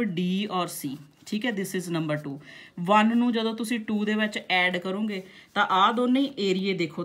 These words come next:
ਧਿਆਨ ਨਾਲ ਦੇਖੋ, ਆਹ ਦੋਨੇ ਏਰੀਏ ਜਿਹੜੇ ਆ ਉਹ ਕਿਹੜੇ ਕਿਹੜੇ ਆ। ਡਾਇਗ੍ਰਾਮ ਤੋਂ ਦੇਖੋ, ਡਾਇਗ੍ਰਾਮ ਤੋਂ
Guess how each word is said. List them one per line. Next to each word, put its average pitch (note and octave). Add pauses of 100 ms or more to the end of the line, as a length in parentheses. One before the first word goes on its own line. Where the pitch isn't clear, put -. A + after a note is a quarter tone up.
ਧਿਆਨ A3
ਨਾਲ F3+
ਦੇਖੋ, F3
ਆਹ F#3
ਦੋਨੇ A#3
ਏਰੀਏ F3+
ਜਿਹੜੇ F#3+
ਆ F#3+
ਉਹ G3+
ਕਿਹੜੇ A3
ਕਿਹੜੇ G#3+
ਆ। E3
ਡਾਇਗ੍ਰਾਮ F3
ਤੋਂ G#3+
ਦੇਖੋ, F#3 (460)
ਡਾਇਗ੍ਰਾਮ F3+
ਤੋਂ A#3